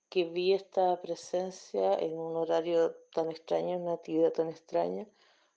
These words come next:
eh, fuera del hogar. Entonces esa era mi historia.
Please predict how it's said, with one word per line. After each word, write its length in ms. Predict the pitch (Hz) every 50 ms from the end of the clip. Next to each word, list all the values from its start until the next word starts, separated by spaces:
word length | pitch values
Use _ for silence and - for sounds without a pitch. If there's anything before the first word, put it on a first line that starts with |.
| _ _ _ _ _ _ _
eh, 140 | - 165 160
fuera 400 | - - - 185 185 185 170 160
del 140 | 156 151
hogar. 200 | 147 143 - - - - - _ _ _ _ _ _ _ _ _ _ _ _ _ _ _ _ _ _ _ _ _ _ _ _ _
Entonces 520 | 202 180 180 - 196 - - 214 214 208 -
esa 160 | - 226 220
era 580 | 220 214 220 220 220 214 214 214 214 214 208 202 - - _ _ _
mi 160 | - 196 185
historia. 580 | 185 - - _ - 185 160 147 143 143 139 -